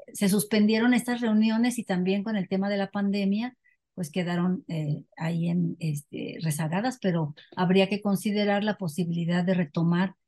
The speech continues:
que se lleven a cabo, ah, al menos virtualmente, este tipo de reuniones donde toda la membresía participa para poner al tanto unos a otros de todas sus actividades, eh, en colaboración con cudi o en colaboraciones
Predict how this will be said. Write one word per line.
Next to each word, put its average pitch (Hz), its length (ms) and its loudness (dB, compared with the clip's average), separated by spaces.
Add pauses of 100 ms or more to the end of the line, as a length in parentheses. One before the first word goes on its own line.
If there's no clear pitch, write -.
(240)
que 185 80 -2
se 175 140 0
lleven 190 260 2
a 202 100 -2
cabo, 214 520 0
ah, 160 520 -2
al 165 160 -2
menos 180 480 0
virtualmente, 185 1120 0 (320)
este 180 280 -2
tipo 190 240 0
de 180 100 2
reuniones 190 500 2
donde 180 280 0
toda 196 460 2
la 196 180 -2
membresía 202 580 -2
participa 214 720 -2
para 165 240 -2
poner 175 520 2 (400)
al 180 220 0
tanto 190 380 2
unos 185 380 2
a 196 80 -2
otros 185 320 -4
de 202 100 -4
todas 175 300 -2
sus 190 180 -10
actividades, 160 840 -2 (440)
eh, 165 340 -2
en 175 180 4
colaboración 170 800 2
con 190 240 0
cudi 208 460 -4
o 180 120 2
en 165 100 0
colaboraciones 156 960 -2